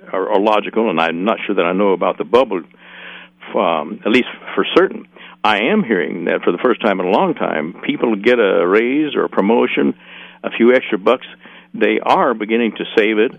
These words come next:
and sometimes they put it in the stock market. That can, well, as you know, that can cause an overblown stock market, but it's not necessarily a point of bad health.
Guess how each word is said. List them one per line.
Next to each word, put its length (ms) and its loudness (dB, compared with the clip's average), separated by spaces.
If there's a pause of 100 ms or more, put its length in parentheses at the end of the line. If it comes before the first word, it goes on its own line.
and 320 -2 (100)
sometimes 360 0
they 80 -2
put 160 -2
it 100 2
in 60 -2
the 120 -4
stock 280 0
market. 320 -4 (680)
That 380 0 (260)
can, 260 0 (400)
well, 160 0
as 100 -2
you 80 2
know, 140 2
that 120 2
can 160 -2
cause 400 2 (120)
an 140 -4
overblown 580 2
stock 240 -4
market, 280 -6
but 100 -2
it's 120 -2
not 220 2
necessarily 760 0 (560)
a 60 0
point 300 2
of 120 -2
bad 240 2
health. 280 0